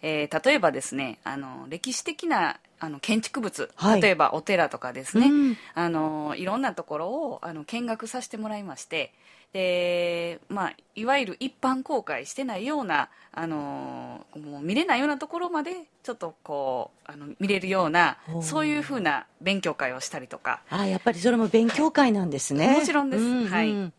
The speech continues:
Speaker 1: で、やはりあの、古いものを知って、えー、まあ、古い木造建築を知って、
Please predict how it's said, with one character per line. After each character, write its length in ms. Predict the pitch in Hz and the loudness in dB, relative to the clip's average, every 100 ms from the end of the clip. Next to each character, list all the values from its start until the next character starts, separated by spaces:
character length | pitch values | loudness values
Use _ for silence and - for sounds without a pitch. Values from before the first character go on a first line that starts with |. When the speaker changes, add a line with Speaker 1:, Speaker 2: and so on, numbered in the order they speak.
| - | -10
Speaker 1:
で、 400 | 196 190 190 - | -6 -6 -6 -10
や 100 | 269 | -8
は 80 | 277 | -6
り 100 | 233 | -2
あ 80 | 190 | -4
の、 80 | 170 | -4
古 280 | - 277 262 | -8 -6 -4
い 100 | 240 | -4
も 140 | 277 | -2
の 220 | 302 302 | -2 -2
を 40 | 262 | -4
知 160 | - | -10
っ 40 | 311 | -12
て、 420 | _ 254 165 - _ _ _ | _ -4 -2 -4 _ _ _
え 440 | 170 175 165 156 | -8 -6 -6 -6
ー、 20 | 165 | -8
ま 60 | |
あ、 40 | 170 | -6
古 280 | 302 294 | -2 0
い 100 | 269 | 2
木 260 | 269 262 262 | 4 2 2
造 160 | 233 226 | 0 2
建 260 | 240 208 | 0 -2
築 280 | - - 143 | -4 -12 -12
を 60 | 135 | -12
知 160 | - | -12
っ 40 | 151 | -16
て、 360 | _ 151 131 | _ -6 -6